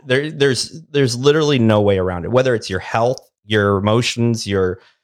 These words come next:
your relationships, your ability to be a-, an amazing father and husband, um, to lead in your, your family. I'm telling you, I've watched man after man pay financially and emotionally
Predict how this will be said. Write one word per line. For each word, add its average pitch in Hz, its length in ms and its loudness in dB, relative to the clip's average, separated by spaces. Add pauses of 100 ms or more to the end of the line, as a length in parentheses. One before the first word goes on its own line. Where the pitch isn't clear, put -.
(200)
your 104 140 -6
relationships, 110 800 0
your 104 120 0
ability 104 360 0
to 101 80 -10
be 104 160 -2
a-, 101 160 -2
an 98 180 -8
amazing 101 400 -4
father 101 560 -2
and 95 280 -6
husband, 123 560 -2 (400)
um, 98 180 -4
to 104 100 -2
lead 107 320 -4
in 110 180 2
your, 98 320 -2
your 98 160 -14
family. 110 340 -2
I'm 117 200 -4
telling 139 300 -2
you, 117 160 0
I've 101 220 -2
watched 101 440 -2 (160)
man 131 460 -2
after 110 440 -6
man 98 600 -4 (160)
pay 107 480 -2 (160)
financially 147 720 -2
and 113 180 -4
emotionally 113 600 -4